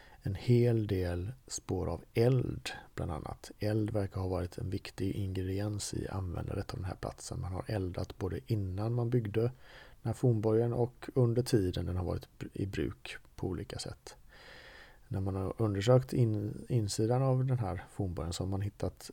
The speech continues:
en hel del, eh, spår eller en hel del fynd av brända ben av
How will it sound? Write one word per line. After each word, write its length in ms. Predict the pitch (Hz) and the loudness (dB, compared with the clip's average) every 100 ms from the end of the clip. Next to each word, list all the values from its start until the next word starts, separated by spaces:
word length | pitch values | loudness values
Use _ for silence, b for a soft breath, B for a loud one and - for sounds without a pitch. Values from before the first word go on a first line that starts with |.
| - | -6
en 260 | 82 87 | -4 -4
hel 440 | 90 123 120 113 110 | 0 2 4 2 0
del, 400 | 95 87 90 - - - | -2 -2 -6 -10 -14 -12
eh, 500 | - - - - - | -8 -8 -8 -10 -10
spår 720 | - - - 95 - - - | -12 -12 -6 -4 -2 -4 -4
eller 200 | 87 92 | -4 -2
en 60 | 95 | -2
hel 200 | 117 110 | 0 2
del 160 | 95 | 0
fynd 300 | - 95 85 | -2 -6 -4
av 160 | 80 87 | -6 -4
brända 480 | 90 98 87 85 87 | -2 -2 -2 -6 -6
ben 520 | 87 113 107 78 - | 0 0 0 -2 -4
av 140 | - | -6